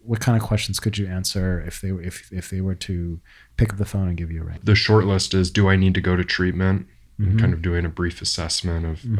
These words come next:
Speaker 2: of what level of care you would need if, if you're in the Bay Area.
Speaker 1: Mm-hmm.
Speaker 2: Uh, Ben or myself can make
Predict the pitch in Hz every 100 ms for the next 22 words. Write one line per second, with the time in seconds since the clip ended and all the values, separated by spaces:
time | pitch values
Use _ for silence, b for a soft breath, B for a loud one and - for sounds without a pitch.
0 | 113 120 90 - 85 - 85 - - 80
1 | 82 85 - 101 90 80 82 85 87 82
2 | - - 82 - _ _ - 85 85 82
3 | 78 82 80 92 98 90 87 87 117 107
4 | 110 113 87 82 - - 90 85 80 82
5 | 85 82 80 85 80 - 82 78 80 78